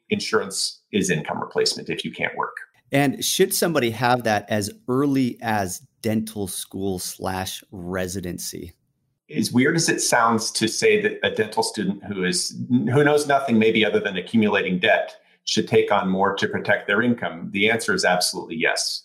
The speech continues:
Speaker 1: Um, you know, we have this saying that you, you can choose your disability insurance, you can't choose your disability. And some of that comes down to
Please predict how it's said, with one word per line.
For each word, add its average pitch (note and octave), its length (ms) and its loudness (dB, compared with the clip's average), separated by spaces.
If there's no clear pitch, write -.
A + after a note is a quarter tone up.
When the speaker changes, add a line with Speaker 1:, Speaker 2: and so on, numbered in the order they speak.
Speaker 1:
Um, D#2+ 380 0
you F2 100 -2
know, E2+ 140 -2
we F#2 140 -2
have G2+ 200 2
this - 160 -2
saying A#2+ 300 4
that F2+ 180 0
you, G2+ 240 0
you G#3+ 160 4
can A2 160 4
choose D#3 300 4
your C3 80 4
disability A#2 560 4
insurance, G2 420 0
you F#2 100 -4
can't G#2 360 0
choose F#2+ 260 0
your F#2 100 0
disability. F2 680 -2
And - 100 -8
some B2+ 200 2
of A2+ 100 2
that F#2 260 2
comes F#2 200 0
down E2+ 180 -6
to - 80 -18